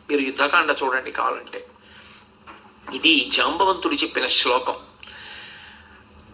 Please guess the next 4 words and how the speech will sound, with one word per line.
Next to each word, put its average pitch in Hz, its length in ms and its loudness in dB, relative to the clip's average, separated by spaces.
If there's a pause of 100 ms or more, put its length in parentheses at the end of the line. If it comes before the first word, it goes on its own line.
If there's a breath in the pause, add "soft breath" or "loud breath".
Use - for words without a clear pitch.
(240)
మనకున్నటువంటి 175 1080 2
సైన్యం 214 720 4
అంతా 226 640 2
మరణించినా, 170 920 2